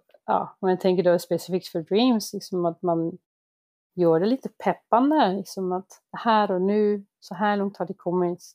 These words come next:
du gör ett bra jobb, eh, oavsett vad målet är, hur långt eller kort borta det är.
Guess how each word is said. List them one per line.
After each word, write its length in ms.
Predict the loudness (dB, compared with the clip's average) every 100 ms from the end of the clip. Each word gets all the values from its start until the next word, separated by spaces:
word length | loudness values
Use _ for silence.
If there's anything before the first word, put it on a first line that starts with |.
| -8
du 80 |
gör 180 | -4 -2
ett 100 | -4
bra 260 | 0 2 4
jobb, 420 | 2 2 0 -2 _ _ _ _ _ _
eh, 220 | -16 -8
oavsett 560 | -2 -2 -2 -2 -4 -4
vad 240 | -2 0
målet 380 | 0 0 -2 -4
är, 200 | -4 -4
hur 140 | -4 -2
långt 340 | -2 -2 -4
eller 120 | -8
kort 300 | -8 -10 -12
borta 320 | -14 -14 -12
det 100 | -10
är. 300 | -8 -8 -10